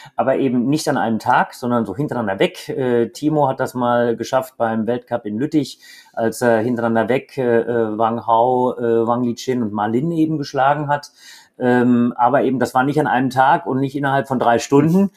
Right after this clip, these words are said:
Ja, äh, also insofern ist das schon was, was, was ganz Spezielles und, ja, macht natürlich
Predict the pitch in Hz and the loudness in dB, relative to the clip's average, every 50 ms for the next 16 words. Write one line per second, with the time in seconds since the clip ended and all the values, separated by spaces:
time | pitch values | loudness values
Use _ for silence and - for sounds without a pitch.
0 | - - - - - _ - 123 123 135 151 156 - - 151 135 131 127 127 - | -18 -20 -20 -20 -16 _ 0 2 4 4 4 2 0 2 2 2 4 2 0 0
1 | - 135 131 127 127 120 151 151 160 143 - - 156 - - 170 160 - - 160 | 0 0 2 2 2 0 0 0 -2 -4 -4 -8 -10 -6 -6 -6 -6 -6 -6 -6
2 | 156 156 156 156 147 151 151 147 - - - 151 151 143 - - 151 - - - | -4 -4 -2 -2 0 -2 -2 -2 -6 -8 -6 -6 -6 -6 -8 -10 -12 -10 -6 -8
3 | 151 165 196 175 - - - 156 151 - - 143 143 160 180 175 170 - - - | -6 -6 -4 -6 -8 -6 -6 -6 -6 -4 -4 -4 -2 0 0 -2 -2 -6 -8 -8
4 | 151 151 139 - _ _ _ 131 123 - - 151 151 - 156 160 180 160 - - | -6 -6 -6 -10 _ _ _ -20 -18 -16 -16 -16 -8 -6 -2 -2 -2 -2 -4 -8
5 | 139 143 147 151 165 156 - - - 165 147 - - 165 160 156 156 151 - - | -12 -10 -8 -8 -8 -10 -10 -8 -6 -6 -6 -4 -4 0 2 2 2 2 -2 -14
6 | - | -16